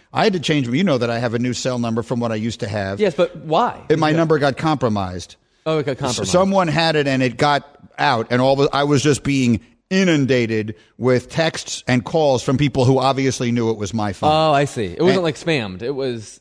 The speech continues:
Speaker 2: it
Speaker 1: No,
Speaker 2: was,
Speaker 1: no, no.
Speaker 2: it
Speaker 1: It was
Speaker 2: targeted.
Speaker 1: people, it was someone who cl-, it was people who clearly knew it was me.
Speaker 2: I see.
Speaker 1: Or someone who clearly knew it was me.
Speaker 2: Okay.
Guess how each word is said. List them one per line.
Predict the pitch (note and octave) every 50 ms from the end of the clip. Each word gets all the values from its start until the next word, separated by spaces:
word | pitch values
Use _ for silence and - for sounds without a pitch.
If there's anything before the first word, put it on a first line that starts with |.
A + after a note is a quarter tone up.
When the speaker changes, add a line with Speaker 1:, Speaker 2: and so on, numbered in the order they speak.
| _
Speaker 2:
it | - B2+
Speaker 1:
No, | C#3+ D#3 D#3 C#3
Speaker 2:
was, | B2 A#2+
Speaker 1:
no, | B2+ C#3 C3+ C3
no. | B2+ C3+
Speaker 2:
it | B2+
Speaker 1:
It | A2+
was | A#2 C3
Speaker 2:
targeted. | G#3+ G#3+ F#3+ D3 G3 F#3+
Speaker 1:
people, | - - - -
it | D#3
was | D#3+ D3+ C#3+ -
someone | - F#3 F3 D#3+
who | D3 C#3+ -
cl-, | - - - D#3+ D#3 -
it | F3 E3+ D3
was | D#3 D3 C3+
people | - - G3 E3 C3+ D3+
who | C3+ C#3
clearly | C3 - - E3 E3 D#3 C#3+ C3+ C3
knew | B2 A#2+ A2+
it | G#2
was | G#2 G2+ -
me. | A2 G#2+ F#2+ E2
Speaker 2:
I | E2 B2
see. | A2+ - - F2+
Speaker 1:
Or | C#3 D3 C#3
someone | - - G#3 G3 F3+ D#3 C#3 B2 A2+
who | A#2 A2
clearly | - - - C3+ B2 A#2 A2 A2
knew | G#2 G#2+ G#2+ G#2
it | G#2
was | G#2 G#2 F#2 -
me. | A2 G#2+ G#2+ A2+
Speaker 2:
Okay. | A#2 B2+ - F3 G3+ A3